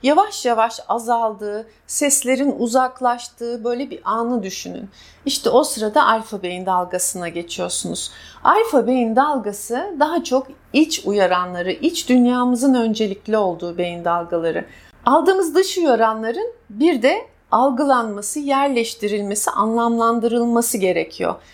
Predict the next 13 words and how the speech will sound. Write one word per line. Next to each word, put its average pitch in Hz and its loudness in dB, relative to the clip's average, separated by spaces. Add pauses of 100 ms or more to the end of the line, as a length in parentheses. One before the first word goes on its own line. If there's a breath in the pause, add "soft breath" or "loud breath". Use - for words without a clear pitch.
(140 soft breath)
Zaten 240 2
beynin 254 2
ana 277 2
işlevlerinden 190 -4
biri 240 2 (260 loud breath)
iç 403 2
dünya 208 0
ile 190 0
dış 302 2
dünya 185 -2
arasında 202 0
bağlantı 226 2
kurarak 262 2